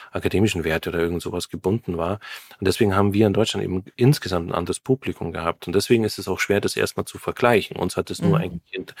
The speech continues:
Speaker 1: nicht der Vergleich interessiert, sondern, ähm, was wird uns erwarten in den nächsten Jahren aus solchen Ländern? Was wird uns bei uns erwarten? Das hat uns eigentlich eher interessiert, diese Trends. Und wir wollten wissen, ob da, äh, solche Filme wie Babida etwas anstoßen können, reflektiert hat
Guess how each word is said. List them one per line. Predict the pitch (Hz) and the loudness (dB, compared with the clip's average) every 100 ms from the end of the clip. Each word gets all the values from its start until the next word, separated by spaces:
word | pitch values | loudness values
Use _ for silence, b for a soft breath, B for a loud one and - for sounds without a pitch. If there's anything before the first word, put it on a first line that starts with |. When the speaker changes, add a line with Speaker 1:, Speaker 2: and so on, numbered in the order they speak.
| B B | B B
Speaker 1:
nicht | - 98 | -4 0
der | 98 | 0
Vergleich | 87 - - 90 120 | 0 -4 2 2 4
interessiert, | 135 127 - 131 139 - B B B B | 0 0 2 4 4 2 B B B B
sondern, | - 107 107 107 104 - | 4 6 8 6 6 4
ähm, | 104 104 - | 2 2 0
was | 101 104 - | 4 4 6
wird | 117 113 | 4 4
uns | 98 | 2
erwarten | - 92 127 160 | 2 4 4 4
in | 104 | 2
den | 90 | 4
nächsten | 90 87 - | 2 -2 -4
Jahren | 90 87 95 | 0 2 2
aus | 95 | -2
solchen | - 87 92 | -2 -4 -2
Ländern? | 95 127 127 120 | 2 4 4 2
Was | 98 - | 0 -2
wird | 107 101 | -4 -4
uns | 95 | -4
bei | - | -2
uns | - 127 | 0 0
erwarten? | 107 101 95 - | 2 2 2 0
Das | 92 104 - | -2 0 0
hat | 101 | -4
uns | 95 | -4
eigentlich | 95 95 92 - | -6 -8 -10 -10
eher | 98 | -10
interessiert, | 95 - - - | -10 -10 -10 -10
diese | - - | -12 -6
Trends. | 95 101 95 - B B B B B - | -2 -2 -2 -8 B B B B B -4
Und | 98 92 87 90 | 0 0 0 0
wir | 90 87 | 2 4
wollten | 92 92 | 4 4
wissen, | 90 - | 0 2
ob | 92 - | 0 2
da, | 87 85 | 2 4
äh, | - 85 85 | 2 0 0
solche | 90 85 | -4 -4
Filme | 82 101 92 | -2 0 0
wie | |
Babida | 87 85 85 | 0 0 0
etwas | 85 - 87 | -2 -2 -4
anstoßen | 104 110 - 101 - 98 | -2 -2 -2 -2 -2 -4
können, | 101 95 95 | 0 0 0
reflektiert | 87 - 92 - 101 | -4 -4 -6 4 4
hat | 98 95 | 4 -2